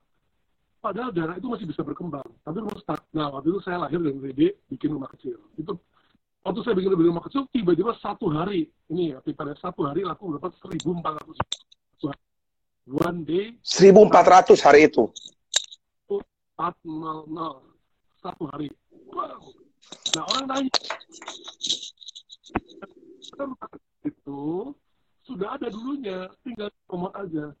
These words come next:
Speaker 1: Tapi kenapa? Momentumnya pas. Gitu. Momentumnya tepat.
Speaker 2: Iya, momentum.
Speaker 1: Jadi kalau kita momentumnya terlambat,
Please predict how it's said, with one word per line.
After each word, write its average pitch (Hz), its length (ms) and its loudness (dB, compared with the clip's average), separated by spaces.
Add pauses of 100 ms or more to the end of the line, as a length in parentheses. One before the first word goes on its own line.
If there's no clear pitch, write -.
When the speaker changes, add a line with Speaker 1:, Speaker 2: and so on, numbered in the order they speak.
(360)
Speaker 1:
Tapi 254 320 -6
kenapa? 233 320 -12 (160)
Momentumnya 220 720 -2
pas. 247 320 -8 (320)
Gitu. - 340 -12 (920)
Momentumnya 247 480 -6
tepat. 262 240 4
Speaker 2:
Iya, 156 480 12
momentum. 156 640 10 (2250)
Speaker 1:
Jadi 190 100 -4
kalau 240 220 -10
kita 220 240 -12
momentumnya 175 480 -8
terlambat, 147 640 -12